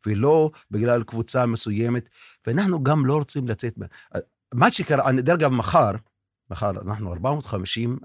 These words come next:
אנשי דת מוסלמים, שהם סרטנים, מחר אנחנו הולכים לראות את סרט הזוועות שיוקרן בתל אביב, יחידת דובר צה"ל מראה לנו את זה, ואנחנו לאחר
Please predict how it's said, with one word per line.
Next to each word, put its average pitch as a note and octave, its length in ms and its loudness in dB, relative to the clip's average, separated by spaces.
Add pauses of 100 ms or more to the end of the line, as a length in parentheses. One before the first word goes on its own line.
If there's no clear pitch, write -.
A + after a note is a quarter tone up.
אנשי G2 260 -6
דת A2+ 280 -4
מוסלמים, F2+ 480 -8 (760)
שהם A#2+ 220 -2
סרטנים, F#2+ 420 -6 (240)
מחר A2 260 -2
אנחנו A2 280 -2
הולכים G2+ 280 -6
לראות F#2+ 420 -6
את G2 120 -18
סרט G2 360 -8
הזוועות E2 460 -10 (200)
שיוקרן E2+ 460 -8
בתל E2 240 -8
אביב, F#2+ 240 -4 (320)
יחידת F#2+ 460 -6
דובר F2 260 -2
צה"ל F2+ 280 -6
מראה E2 280 -6
לנו E2 260 -4
את D2 60 -12
זה, F2 180 -6 (320)
ואנחנו F#2+ 320 -6
לאחר F#2+ 260 -4